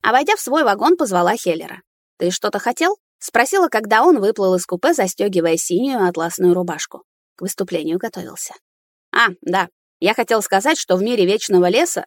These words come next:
увиделся с одним старым шаманом из друидов, и он мне выдал одну очень интересную новость. Скажи-ка мне, Дарья, ты что, собралась лететь в мир демонов мрака?» Я как рот раскрыла, так и села в кресло.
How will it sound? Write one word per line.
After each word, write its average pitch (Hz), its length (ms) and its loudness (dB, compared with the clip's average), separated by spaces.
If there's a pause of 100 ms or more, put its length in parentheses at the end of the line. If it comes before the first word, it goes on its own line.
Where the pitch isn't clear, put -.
увиделся 196 520 0
с - 60 -4
одним 170 280 0
старым 175 360 -2
шаманом 175 520 -4
из 190 120 -8
друидов, 220 500 -4 (220)
и 165 100 0
он 285 180 6
мне 180 220 4
выдал 208 320 2
одну 175 320 2
очень 311 460 0
интересную 185 600 -4
новость. 247 440 -10 (300)
Скажи-ка 294 580 -2
мне, 302 180 6
Дарья, 165 400 -4 (220)
ты 269 120 0
что, 175 200 0
собралась 220 500 2
лететь 214 320 0
в 190 80 0
мир 185 240 2
демонов 226 460 -4
мрака?» 214 420 -4 (500)
Я 190 160 2
как - 180 -2
рот 247 180 2
раскрыла, 202 540 0 (100)
так - 180 -6
и 339 60 -2
села 170 280 -2
в - 60 -18
кресло. 170 440 -8